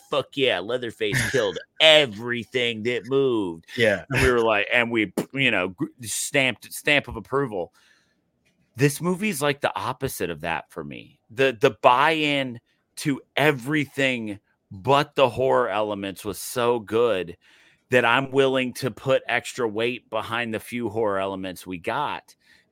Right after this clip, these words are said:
Speaker 1: and, uh, and, and just really enjoy that.
Speaker 2: Um,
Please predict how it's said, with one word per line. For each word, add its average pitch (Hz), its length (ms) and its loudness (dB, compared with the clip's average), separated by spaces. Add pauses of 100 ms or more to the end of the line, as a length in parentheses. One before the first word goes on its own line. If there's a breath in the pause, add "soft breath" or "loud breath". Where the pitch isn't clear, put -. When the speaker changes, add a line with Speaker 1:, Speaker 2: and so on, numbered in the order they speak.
(120)
Speaker 1:
and, 101 480 -2
uh, 98 420 0
and, 101 420 -8 (260)
and 104 220 -6
just 101 380 -6
really 104 300 -6
enjoy 95 260 -8
that. 62 180 -16 (1700 loud breath)
Speaker 2:
Um, 143 760 6